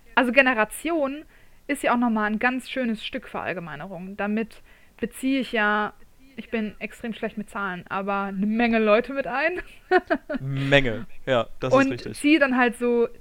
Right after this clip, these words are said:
Speaker 1: den Schnitt und raube den Leuten halt ihre Individualität. Und ich finde, das ist eigentlich, äh, ziemlich unfair und ungerecht und stellt halt die Realität nicht dar.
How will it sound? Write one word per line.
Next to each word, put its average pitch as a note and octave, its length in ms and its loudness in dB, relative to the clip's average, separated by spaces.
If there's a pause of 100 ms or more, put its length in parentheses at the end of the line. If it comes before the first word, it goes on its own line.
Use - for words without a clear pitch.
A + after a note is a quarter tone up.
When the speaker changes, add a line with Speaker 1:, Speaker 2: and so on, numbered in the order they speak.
(120)
Speaker 1:
den G#3 380 -2
Schnitt - 460 -4
und G#3 200 -2
raube G#3+ 560 2
den G3+ 180 -2
Leuten G3+ 340 2
halt G3 160 -4
ihre G3+ 180 -2
Individualität. G3+ 840 -2
Und F#3 100 -10
ich G3 140 -10
finde, A3+ 220 -4
das G3+ 180 -4
ist G#3+ 100 -20
eigentlich, G3 440 -10 (840)
äh, G#3 220 0
ziemlich A#3 400 -4
unfair F3+ 640 -4
und F#3+ 240 -8 (600)
ungerecht F#3+ 600 -2
und G3 300 -8
stellt G#3 280 -4
halt G3 140 -6
die F#3 80 -8
Realität F#3 500 -6
nicht - 160 -16
dar. A2+ 240 -16